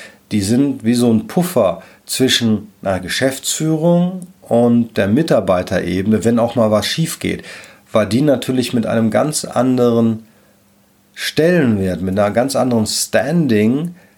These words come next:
erklären können, warum sie denn glauben, dass das gerade das Richtige ist, als wenn du als Führungskraft oder ich immer als Geschäftsführer erzähle, ja, das ist notwendig,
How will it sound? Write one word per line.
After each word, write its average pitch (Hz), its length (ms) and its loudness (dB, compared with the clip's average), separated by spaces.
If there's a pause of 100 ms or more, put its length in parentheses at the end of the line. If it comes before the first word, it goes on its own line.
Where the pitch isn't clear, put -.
erklären 123 600 0
können, 131 560 0 (180)
warum 110 240 0
sie 131 160 0
denn 120 220 2
glauben, 113 320 2
dass 113 180 0
das 107 160 -6
gerade 110 220 0
das - 200 -8
Richtige 110 440 0
ist, 113 240 0
als 95 260 -2
wenn 101 460 -2
du 127 220 0
als 95 200 0
Führungskraft 117 880 0
oder 85 200 -10 (160)
ich - 260 -6 (120)
immer 92 200 -4
als 92 180 -6
Geschäftsführer 98 720 0
erzähle, 98 580 0 (320)
ja, 123 320 2
das 98 220 -2
ist 107 120 -2
notwendig, 101 680 0